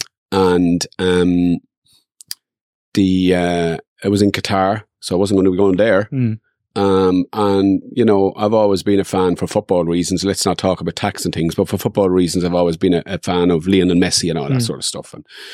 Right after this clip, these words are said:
Speaker 1: so I kinda said to Mandy, "I wanna go to, I w-, if I g-, if I get through this, if I get a good result,"
Speaker 2: Mm.
Speaker 1: I was expecting one of my, uh, quarterly, uh, things with the, with the hospital. "If I get through that, I wanna go to Argentina for the World Cup. Let's go."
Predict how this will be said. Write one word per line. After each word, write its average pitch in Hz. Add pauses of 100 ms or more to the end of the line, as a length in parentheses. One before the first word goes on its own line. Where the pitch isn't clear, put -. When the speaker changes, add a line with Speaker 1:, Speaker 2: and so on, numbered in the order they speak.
(260)
Speaker 1:
so 185
I 185
kinda 247
said 101
to 85
Mandy, 95
"I 95
wanna 135
go 85
to, 78 (140)
I -
w-, 95 (120)
if 104
I 98
g-, 92
if 104
I 92
get -
through 143
this, 92
if 90
I -
get 110
a 107
good 120
result," 90 (260)
Speaker 2:
Mm. 120
Speaker 1:
I -
was 92
expecting 90
one 87
of 87
my, 85 (800)
uh, 85 (1300)
quarterly, 92 (120)
uh, 82
things 82 (240)
with -
the, 80
with 87
the 87
hospital. 85
"If 101
I 101
get 104
through 139
that, 92 (320)
I 110
wanna 110
go 82
to 80
Argentina 76
for -
the 73
World -
Cup. -
Let's 87
go." -